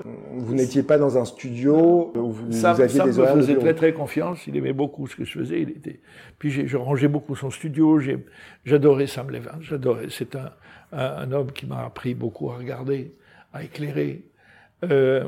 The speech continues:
Speaker 2: à travailler en studio, c'était admirable. Euh, Choura, c'était différent. Choura faisait de la publicité pour Philips. Euh, j'étais obligé, par mon école photo, d'avoir des stages qui ne se ressemblent pas, pour, euh, des stages professionnels, on en avait un ou deux.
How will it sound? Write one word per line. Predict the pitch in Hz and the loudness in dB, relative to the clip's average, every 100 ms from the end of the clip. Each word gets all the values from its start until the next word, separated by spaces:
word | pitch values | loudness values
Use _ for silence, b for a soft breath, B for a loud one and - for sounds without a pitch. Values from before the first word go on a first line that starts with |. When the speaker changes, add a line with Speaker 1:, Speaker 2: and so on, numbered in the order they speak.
| - | -8
Speaker 2:
à | - | -18
travailler | - 131 135 135 | -12 -2 2 2
en | 135 | 0
studio, | - 139 120 147 139 117 | -6 -8 0 2 2 0
c'était | - - 131 110 165 _ _ _ _ | -8 -10 -10 -10 -14 _ _ _ _
admirable. | 147 135 135 - 156 - B B B _ | -8 -6 -8 -10 -12 -18 B B B _
Euh, | 160 | -6
Choura, | - 156 202 | -4 0 0
c'était | 214 202 170 | 0 0 -2
différent. | 170 185 160 131 135 | -2 -2 -2 -2 -6
Choura | - 139 147 | -6 -6 -4
faisait | 147 127 | -4 -4
de | 131 | -6
la | 131 | -6
publicité | 135 139 131 139 139 | -6 -6 -6 -6 -6
pour | 131 120 | -6 -8
Philips. | 139 165 185 - B B B B _ | -6 -4 -6 -12 B B B B _
Euh, | 151 143 139 175 143 | 4 6 4 -4 -10
j'étais | 131 156 135 | -8 -8 2
obligé, | 160 143 151 147 160 | 2 4 0 2 0
par | 160 131 123 | 0 -10 -8
mon | 131 | -6
école | 123 143 151 123 | -4 2 2 2
photo, | - 120 - 180 175 B B - | -4 -4 0 0 -2 B B -6
d'avoir | 135 131 135 | -4 -4 -4
des | 131 | -6
stages | - 165 156 - | -2 -2 -2 -6
qui | 143 | -12
ne | |
se | 113 139 | -10 -8
ressemblent | 131 127 143 135 123 | -8 -8 -4 -4 -4
pas, | - - _ | -8 -12 _
pour, | - - - | -14 -14 -12
euh, | - - - | -12 -12 -14
des | |
stages | - - - | -10 -10 -10
professionnels, | - - - 143 160 160 | -12 -12 -10 -8 -6 -8
on | 65 135 | -8 -12
en | 147 | -14
avait | - - - | -14 -12 -8
un | 160 | -8
ou | |
deux. | 143 180 190 | -2 -2 -2